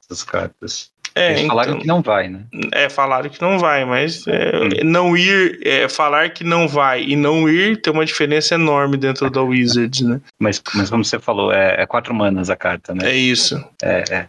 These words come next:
Speaker 1: Mo-, modal é sempre interessante, mas
Speaker 2: É,
Speaker 1: você
Speaker 2: então
Speaker 1: tá certo de ser cético também.
Speaker 2: É, eu acabei
Speaker 1: É,
Speaker 2: de
Speaker 1: é
Speaker 2: falar do
Speaker 1: Legacy
Speaker 2: Tron.
Speaker 1: Pauper, né?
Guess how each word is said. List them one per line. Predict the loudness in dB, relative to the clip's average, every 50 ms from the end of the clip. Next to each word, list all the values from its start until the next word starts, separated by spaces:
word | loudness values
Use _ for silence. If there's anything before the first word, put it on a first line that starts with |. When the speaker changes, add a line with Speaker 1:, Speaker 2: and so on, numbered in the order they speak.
| _ -4
Speaker 1:
Mo-, | 0 0 0 0 0 -2
modal | -4 -4 -2 0 2 2 2 0
é | -2
sempre | -2 -4 -4 -4 -4 -4
interessante, | -4 -2 -2 -2 -2 -4 -4 -4 -4 -4 -4 -4 -4 -6 -6 -4
mas | -2 -2 0 0 0
Speaker 2:
É, | 0
Speaker 1:
você | 0 -2
Speaker 2:
então | -2 0 0 0 -2 -4
Speaker 1:
tá | -6
certo | -6 -4 -4 -4 -4 -8
de | -12 -8
ser | -4 -2
cético | -2 0 0 0 -2 -2 -4 -6 -8 -8
também. | -6 -6 -4 -4 -4 -4 -4 -4 -6 -8 _ _ -18 -8 _
Speaker 2:
É, | 0 2 2
eu | 2
acabei | 2 0 0 0 0
Speaker 1:
É, |
Speaker 2:
de | 0 0
Speaker 1:
é |
Speaker 2:
falar | 0 2 2 0
do | 0 -2
Speaker 1:
Legacy | -2 0
Speaker 2:
Tron. | 2 2 2 2
Speaker 1:
Pauper, | 2 0 -2 -4 -6 -6 -6 -6
né? | -6 -6 -8